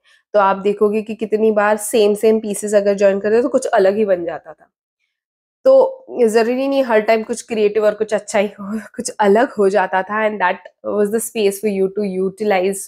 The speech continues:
वो टैलेंट आपका। So ऐसे ही हर चीज़ का रहता है कि जो प्रोडक्ट्स या जो चीज़ें ऐसे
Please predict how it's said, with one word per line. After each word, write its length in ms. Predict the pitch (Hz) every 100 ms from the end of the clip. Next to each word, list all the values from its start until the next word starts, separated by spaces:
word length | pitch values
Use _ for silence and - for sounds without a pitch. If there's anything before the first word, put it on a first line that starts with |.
| 190
वो 100 | 180
टैलेंट 420 | 170 160 170 165
आपका। 300 | 151 - 202 - _ - _
So 140 | - 202
ऐसे 260 | 208 214
ही 80 | 240
हर 160 | 240 214
चीज़ 300 | 214 208 202
का 80 | 233
रहता 240 | 214 -
है 100 | 185
कि 140 | 190 240
जो 300 | 196 220 247
प्रोडक्ट्स 560 | 240 240 196 190 196
या 80 | 226
जो 120 | 208
चीज़ें 360 | 208 208 190 202
ऐसे 140 | 202